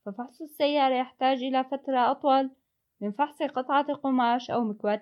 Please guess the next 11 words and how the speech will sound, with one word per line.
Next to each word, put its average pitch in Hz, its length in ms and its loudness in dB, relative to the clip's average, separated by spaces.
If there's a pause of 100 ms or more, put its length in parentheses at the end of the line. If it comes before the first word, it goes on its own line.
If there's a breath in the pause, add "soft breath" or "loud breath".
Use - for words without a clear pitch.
(180)
كهربائية. 269 800 0 (680)
وكذلك 214 580 0
يجب 302 280 -2
على 285 240 2
المشتري 285 560 -4 (560)
أن 233 100 0
يقوم 285 440 0
بإخطار 285 520 -2
البائع 285 360 0
بالعيب 277 520 0
المكتشف 247 640 -2